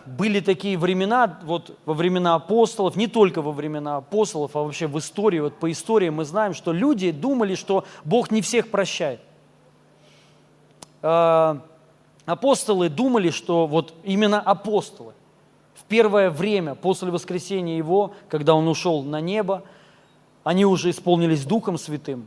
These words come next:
и они думали, что Бог не может прощать язычников, Он только для евреев. И у них даже спор возник, то есть они не могли поверить, что Бог мо-, может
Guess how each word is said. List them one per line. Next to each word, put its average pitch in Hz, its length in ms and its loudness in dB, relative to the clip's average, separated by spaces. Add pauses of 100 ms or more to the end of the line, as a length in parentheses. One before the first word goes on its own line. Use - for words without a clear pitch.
и 175 120 -2
они 214 200 4
думали, 214 440 2
что - 200 -2
Бог 202 420 0
не 202 120 0
может 214 320 0
прощать 190 540 -2
язычников, 151 580 -8 (560)
Он 190 160 4
только 220 340 6
для 180 200 2
евреев. 175 500 2 (560)
И 190 100 0
у 226 100 6
них 240 240 4
даже 220 300 8
спор 233 460 4
возник, 175 580 -2
то 196 100 4
есть 196 140 4
они 202 180 4
не 214 100 4
могли 214 280 4
поверить, 208 440 2
что - 140 0
Бог 196 260 2
мо-, 220 400 0
может 208 320 0